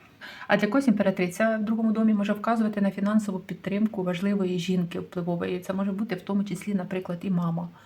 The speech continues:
Місяць, до речі, це теж карта материнства,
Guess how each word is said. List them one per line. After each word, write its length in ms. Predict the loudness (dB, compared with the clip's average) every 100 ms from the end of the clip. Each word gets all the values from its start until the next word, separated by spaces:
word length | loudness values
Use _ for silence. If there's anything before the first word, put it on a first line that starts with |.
| -20 -12 2
Місяць, 340 | 4 4 2
до 100 | 4
речі, 540 | 6 6 2 -2 0 2 -2 -8 -20 -20 -6
це 140 | -2
теж 400 | 4 6 4 2 -4
карта 640 | 0 2 2 0 -2 -2 -4
материнства, 760 | -4 -2 0 0 -2 -2 -2